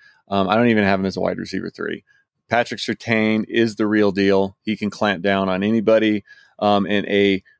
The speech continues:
what is Amari Cooper? Almost thirty. Not saying he's lost a step or anything, but the com-, combination of that with Dorial Thompson-Robinson throwing the ball, I don't like it. So no likey. Uh, don't be scared to bench Amari Cooper.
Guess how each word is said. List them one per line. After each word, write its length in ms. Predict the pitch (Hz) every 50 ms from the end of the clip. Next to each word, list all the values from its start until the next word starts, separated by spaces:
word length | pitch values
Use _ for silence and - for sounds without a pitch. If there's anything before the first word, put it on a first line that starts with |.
| _ _ _ _ _ _ _ _ _ _ _ _ _ _ _
what 160 | - 120 117 107
is 160 | 95 - -
Amari 280 | - 104 98 98 92 92
Cooper? 260 | - 101 98 - 98
Almost 260 | 104 107 98 - -
thirty. 400 | - 131 135 135 139 131 131 123 - _ _ _ -
Not 260 | - 127 139 143 -
saying 200 | - 131 127 120
he's 160 | 107 120 101
lost 280 | 104 104 98 95 98 -
a 40 | 95
step 260 | - - 98 92 -
or 80 | 98 98
anything, 380 | 95 95 - - 98 98 98
but 200 | 90 95 95 - _ - - - - _ _ _
the 80 | - 107
com-, 220 | - - 117 117
combination 640 | - - - 135 135 127 127 123 120 117 - - 113
of 100 | 107 101
that 300 | 107 107 110 110 110 -
with 340 | 120 110 107 101 - - _ -
Dorial 440 | 110 92 107 104 107 107 104 101 -
Thompson-Robinson 1160 | - - 101 104 101 - - 98 95 104 113 123 131 135 127 - - 135 127 123 123 120 123 _
throwing 420 | - - 113 117 117 113 113 110 107
the 80 | 104
ball, 460 | 92 107 110 113 113 113 110 104 104 _ _ _ _ _ _ _ _ _ _ _ _ _ _ _ _ - -
I 100 | 92 95
don't 200 | 98 98 92 -
like 200 | 90 87 85 -
it. 160 | - - -
So 220 | - - 85 82 82
no 160 | 80 117 127 131
likey. 500 | 127 117 113 104 - 113 110 104 101 - _ _ _ _ _
Uh, 300 | - 98 98 95 90 85 - _ _ _ _ _ _ _ _ -
don't 280 | 113 110 110 107 -
be 120 | - 113 104
scared 320 | - - - 101 98 95
to 60 | -
bench 240 | 87 87 85 85 -
Amari 220 | 85 82 - - -
Cooper. 340 | - 85 - - - -